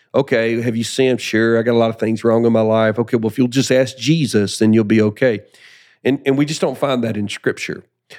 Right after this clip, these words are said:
Of course, we do not find a Jesus saying, "Come unto me, all ye who are perfect," or all ye who can figure out your own struggle. But what, what we really find is that you, you, you see in Scripture, you, you basically switch masters.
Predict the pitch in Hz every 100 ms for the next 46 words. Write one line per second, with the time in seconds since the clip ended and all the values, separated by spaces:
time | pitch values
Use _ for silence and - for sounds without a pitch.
0 | - - 123 170 156 156 156 165 254 254
1 | 123 104 98 101 104 127 123 113 - 123
2 | 113 110 110 104 139 139 127 123 120 -
3 | 123 127 127 123 120 123 113 - 117 -
4 | 120 117 - 123 131 127 123 123 - 110
5 | 117 113 110 104 101 98 120 135 104 -
6 | _ _ _ _ _ _ 127 - 131 131
7 | 135 123 131 240 240 - 113 151 147 110
8 | 104 117 113 110 - 120 - _ _ _
9 | _ _ - 120 117 - 120 170 170 131
10 | - 143 135 117 110 131 - - 127 113
11 | 139 170 - 131 120 110 95 _ _ _
12 | - 135 143 - 113 113 - - - -
13 | -